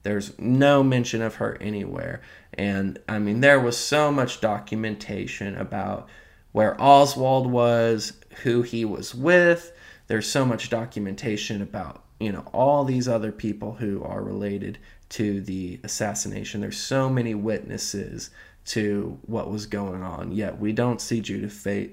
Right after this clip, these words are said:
B-, Very Baker mentioned anywhere of those.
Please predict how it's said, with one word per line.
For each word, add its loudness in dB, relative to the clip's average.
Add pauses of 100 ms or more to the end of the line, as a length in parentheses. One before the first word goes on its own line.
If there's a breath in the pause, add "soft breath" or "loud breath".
(120)
B-, -2
Very -2
Baker -8 (300 loud breath)
mentioned -6 (580)
anywhere -2
of -14
those. -12